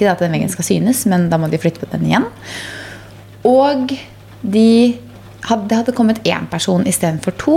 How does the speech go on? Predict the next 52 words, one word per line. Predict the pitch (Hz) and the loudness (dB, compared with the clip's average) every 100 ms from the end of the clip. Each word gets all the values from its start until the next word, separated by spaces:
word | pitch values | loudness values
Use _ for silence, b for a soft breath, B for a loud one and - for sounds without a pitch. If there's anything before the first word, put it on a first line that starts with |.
| 392 | 2
og | 226 | 0
han | 202 208 | -4 -4
ene | 185 170 | -6 -6
personen | 170 175 160 | -10 -8 -6
som | 165 | -2
var | 165 160 | 0 0
der, | 214 247 | 0 -2
så | - | -4
jeg | - 165 | -2 0
var | 160 - | 0 0
jo | 156 | 0
der | - | 2
litt | 175 - | 2 0
av | 156 | 0
tiden | 156 151 | 2 2
han | 147 | 2
var | 156 | 0
der, | 254 262 | 0 2
han | 226 | 4
mente | 233 196 202 | 4 2 0
at | 240 | -2
de, | 233 B B B B B B B - | -2 B B B B B B B -8
de | - - | -4 -2
ikke | - 170 | -2 -2
trengte | - 156 147 | 2 2 2
å | 160 | 2
lektes | 160 - 160 165 | 0 0 -2 2
ut | 160 - | 2 2
fra | - 160 | 0 2
veggen, | 156 165 165 160 | 2 2 4 4
men | 175 | 4
det | 220 294 | 4 4
må | 208 131 | 4 2
de | 131 | 0
jo | 135 | 2
for | - 151 | 0 -2
at | |
den | 147 151 | -2 -4
skal | 147 | -2
fungere, | 156 147 147 147 147 | 2 2 2 2 0
så | 160 | -2
da | 160 | -2
må | 165 | 0
det | 226 | 2
komme | 311 | 0
to | - 180 - | 0 -4 -4
personer | 151 - 165 151 | -6 -6 -4 0
og | 156 | 2
gjøre | 143 - | 2 0
det | |
på | 190 | -2
nytt. | - - - - | -2 -6 -10 -8